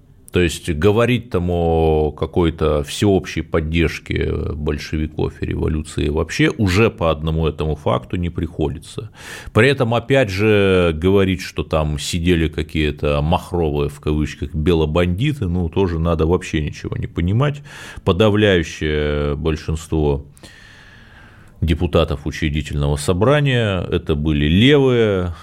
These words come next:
э, эсеры, меньшевики, большевики там тоже были, о чем я уже сказал, и так далее, и так далее. То есть это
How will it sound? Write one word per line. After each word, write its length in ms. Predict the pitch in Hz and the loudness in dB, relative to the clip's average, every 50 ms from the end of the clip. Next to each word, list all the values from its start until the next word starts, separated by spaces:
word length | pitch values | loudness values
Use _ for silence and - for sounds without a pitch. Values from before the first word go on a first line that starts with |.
| - - - | -18 -12 -8
э, 160 | 73 71 - - | -8 -8 -4 -4
эсеры, 880 | 92 95 - - - 131 135 135 131 120 117 113 110 104 98 90 80 82 | -2 -2 -2 2 2 4 6 6 4 4 4 4 4 2 2 0 -4 -6
меньшевики, 1040 | 82 78 80 78 78 - - 82 80 80 80 80 - - 123 123 120 113 104 95 87 80 | -6 -4 -4 -4 -4 -4 -4 -4 -2 -2 -4 -6 -4 -2 0 0 2 0 0 -2 -2 -2
большевики 680 | 76 80 78 76 - - 95 90 90 90 - 147 147 | -2 -2 -2 -2 -2 -2 0 0 0 0 0 -2 0
там 180 | 139 120 107 98 | 0 0 -2 0
тоже 260 | - 98 87 90 87 | 0 0 0 0 0
были, 420 | 82 85 85 80 78 78 78 78 | 0 0 0 0 2 0 0 0
о 100 | 78 78 | 0 -2
чем 260 | - - - 80 76 76 | -4 -2 -2 -2 -2 -2
я 140 | 76 73 | -2 -2
уже 160 | 73 73 76 73 | -2 -4 -6 -8
сказал, 520 | - - 80 73 76 76 71 76 78 82 | -6 -4 -4 -2 0 0 0 0 -2 -2
и 320 | 90 98 98 95 90 82 | -2 -2 0 0 0 -2
так 280 | 80 - 78 73 73 71 | -2 -2 -4 -4 -2 0
далее, 300 | 80 82 80 78 76 73 | 0 2 2 2 0 -2
и 20 | |
так 220 | - - 76 71 71 | -2 -4 -4 -4 -2
далее. 360 | - - - - - - - - - - - - - _ - _ - - - - - - - - - - - - - - - - - - - - - - - - - - - - - - - | -4 -4 -4 -6 -10 -12 -16 -20 -20 -20 -20 -20 -20 _ -20 _ -20 -20 -20 -20 -20 -20 -20 -20 -20 -20 -20 -20 -20 -20 -20 -20 -20 -20 -20 -20 -20 -20 -20 -20 -20 -20 -20 -20 -20 -12 0
То 140 | - 117 123 | 2 4 4
есть 420 | 123 - - - - - - - _ _ _ _ _ _ _ - - - _ _ _ - - - - - - - - - - - | 4 2 0 -6 -10 -12 -16 -16 _ _ _ _ _ _ _ -20 -20 -20 _ _ _ -20 -20 -20 -20 -20 -20 -20 -20 -20 -18 -2
это 600 | - 127 131 120 - - 90 80 73 - - - | 2 4 4 4 4 2 -2 -2 -2 -2 -6 -12